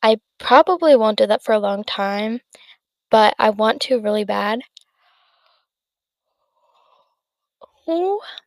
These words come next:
my goodness, the yawning. I should start making a yawn counter. Um, and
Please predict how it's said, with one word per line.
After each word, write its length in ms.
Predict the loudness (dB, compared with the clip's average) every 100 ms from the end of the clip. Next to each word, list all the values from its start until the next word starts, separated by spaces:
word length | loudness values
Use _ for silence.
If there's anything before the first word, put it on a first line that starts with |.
| _
my 400 | -8 -2 0 0 -2 2
goodness, 760 | 2 4 0 0 -4 -12 -14 -14
the 180 | -6 -4
yawning. 560 | -2 -2 0 0 -2 -2
I 100 | -2
should 260 | -2 -4 -6
start 240 | 2 4
making 320 | 6 6 4 4
a 80 |
yawn 400 | 2 2 2 2
counter. 640 | -2 -4 -6 -6 -6 -6 -8 _ _ _ _ _ _ _ _ _ 2
Um, 520 | 6 6 4 -4 -10 -14 _ -20 -20 -20 _ _ _ 2
and 400 | 4 6 4